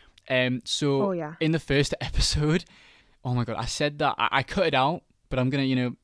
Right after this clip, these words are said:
Speaker 1: a little secret, a little secret for the, for the listeners. Uh, I said that
Speaker 2: Mm.
Speaker 1: Back to the Future was made, like, ten, fifteen years ago when it came out in, like, fucking eighty-four or something.
Speaker 2: <laughs>
Speaker 1: So I'm so bad with the years. So yeah,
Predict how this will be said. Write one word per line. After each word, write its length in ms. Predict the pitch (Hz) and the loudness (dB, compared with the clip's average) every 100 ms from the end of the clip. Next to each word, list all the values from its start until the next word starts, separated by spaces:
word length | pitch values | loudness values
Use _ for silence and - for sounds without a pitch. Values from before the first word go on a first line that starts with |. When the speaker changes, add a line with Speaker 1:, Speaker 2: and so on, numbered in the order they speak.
| _ | _
Speaker 1:
a 80 | 143 | -4
little 200 | 139 131 | -2 -4
secret, 480 | - 131 - 143 - | -6 -6 -6 -8 -8
a 40 | |
little 160 | 139 135 | -8 -8
secret 320 | - 139 139 | -8 -10 -10
for 100 | - | -10
the, 240 | 131 127 - | -8 -8 -10
for 120 | 127 | -8
the 60 | |
listeners. 440 | 120 120 143 147 - _ _ _ _ - | -6 -6 -4 -6 -8 _ _ _ _ 0
Uh, 40 | |
I 180 | 127 135 | 2 2
said 240 | 147 156 151 | 2 -2 0
that 120 | 139 | 0
Speaker 2:
Mm. 40 | |
Speaker 1:
Back 140 | 175 - | 0 -2
to 60 | |
the 60 | 143 | -6
Future 320 | - 117 131 | -6 -6 -4
was 120 | 127 | -4
made, 240 | 120 120 127 | -4 -4 -4
like, 180 | 120 - | -8 -8
ten, 240 | - 113 | -8 -6
fifteen 360 | 113 120 - 120 | -6 -10 -6 -4
years 240 | 113 113 | -4 -8
ago 340 | 120 123 127 139 | -8 -8 -8 -8
when 140 | 131 | -10
it 60 | 120 | -10
came 180 | - 117 | -8 -8
out 80 | 117 | -6
in, 60 | |
like, 160 | 120 - | -10 -12
fucking 340 | - 120 131 - | -16 -12 -12 -12
eighty-four 560 | 120 - 120 117 113 | -14 -14 -8 -8 -8
or 40 | 117 | -8
something. 520 | - 127 - 139 147 - | -10 -10 -10 -10 -2 -2
Speaker 2:
<laughs> 40 | - - - - - | -2 -6 -14 -16 -12
Speaker 1:
So 120 | 113 | -8
I'm 80 | 117 | -6
so 480 | 147 - 131 127 117 | -6 -2 0 0 -2
bad 240 | 117 120 | -4 -6
with 120 | 117 | -8
the 80 | 120 | -10
years. 380 | 113 113 117 - - | -8 -10 -12 -14 -14
So 240 | - 120 | -6 -4
yeah, 300 | 117 113 | -4 -6